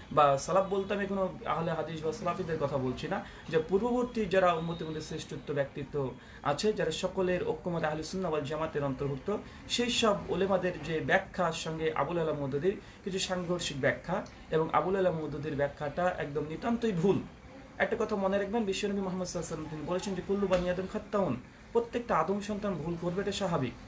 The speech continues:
তো ভুল মানুষ করবে, এটা স্বাভাবিক, কিন্তু বর্তমান কিছু মানুষ এমনটি, এ, তাদের ধারণা বা তাদের কথোপকথনে মনে হচ্ছে যে, "না, আল্লামা মওদুদি তিনি কোনো ভুলই করতে পারেন না।" এমন একটা বিষয়। আরে ভাই, ভুল যদি করেন, মানুষই তো ভুল করবে,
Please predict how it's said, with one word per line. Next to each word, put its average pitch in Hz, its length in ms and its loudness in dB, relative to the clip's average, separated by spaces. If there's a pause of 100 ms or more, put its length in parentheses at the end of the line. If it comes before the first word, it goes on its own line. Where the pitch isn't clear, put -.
(340)
তো 202 120 8
ভুল 170 360 4
মানুষ 226 280 2
করবে, 208 300 2
এটা 208 160 0
স্বাভাবিক, 185 400 0 (260)
কিন্তু 202 240 0 (140)
বর্তমান 165 420 0
কিছু 208 220 -2
মানুষ 170 480 0
এমনটি, 165 480 0
এ, - 60 -4 (1080)
তাদের 175 280 4 (140)
ধারণা 185 420 4
বা 175 120 6
তাদের 170 380 0
কথোপকথনে 180 760 -2
মনে 160 260 -2
হচ্ছে 156 440 -4 (300)
যে, 175 120 4
"না, 170 100 2 (120)
আল্লামা 165 360 2
মওদুদি 151 480 -2
তিনি 196 260 -2
কোনো 175 160 -2
ভুলই 165 440 4
করতে 185 320 2
পারেন 120 240 0
না।" 117 100 -2 (100)
এমন 196 180 0
একটা 160 200 -2
বিষয়। 127 280 -2 (100)
আরে 185 120 0
ভাই, 196 160 0
ভুল 196 360 0
যদি 226 320 0
করেন, 226 220 6 (120)
মানুষই 233 320 -2
তো 220 100 0
ভুল 180 220 -2
করবে, - 220 -8